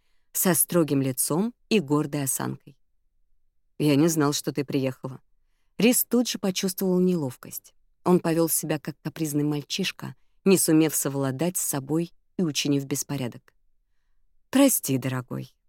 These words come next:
На лице матери проступила примирительная улыбка. Она никогда не злилась на него. «Я приехала без предупреждения, но ситуация не оставляла времени на формальности».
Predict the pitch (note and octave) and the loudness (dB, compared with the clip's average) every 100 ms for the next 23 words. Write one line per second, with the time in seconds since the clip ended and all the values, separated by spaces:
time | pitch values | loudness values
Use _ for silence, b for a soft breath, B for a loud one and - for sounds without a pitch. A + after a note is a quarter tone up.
0 | _ F#3+ F#3 F3 - D#3 D#3+ G3+ B3+ A#3+ | _ 4 6 4 2 4 4 2 2 2
1 | - G3 - E3+ - F3 E3 D#3 F3 E3+ | 2 -2 -2 -6 0 2 4 2 2 4
2 | D3 C#3 - C3+ C3 B2+ C3 B2+ - C#3 | 4 0 -2 -2 -2 -2 -6 -10 -12 -14
3 | - _ _ - A#3 G#3 F#3 F3+ E3+ D#3+ | -14 _ _ 2 6 6 4 2 4 4
4 | D#3 C#3+ D3+ D3+ D#3 - C3+ C3+ B2+ B2+ | 4 2 2 2 0 -2 -4 -4 -6 -12
5 | _ _ _ - F#3 F3+ - E3+ D3+ G3+ | _ _ _ 0 4 4 2 0 2 0
6 | F3+ D3+ C3+ C3+ D#3 - D3+ C#3+ C#3 C3+ | -2 -4 -4 -2 -2 -4 -4 -6 -4 -6
7 | B2 - B2+ C3+ C#3 C#3+ _ _ _ - | -6 -6 -4 -4 -6 -8 _ _ _ 2
8 | G#3 F#3 - E3 D3+ C#3+ C#3 - D#3 D#3 | 6 6 4 0 0 0 0 0 2 4
9 | D#3 D3+ - D#3 D3 D3 D3 C#3+ C#3+ C#3+ | 2 -2 -4 -4 0 0 0 2 4 4
10 | D3+ E3 F3 F#3 F#3+ G3+ F3+ B2 - - | 4 2 0 0 -2 -2 -4 -6 -8 -10
11 | D3 | -16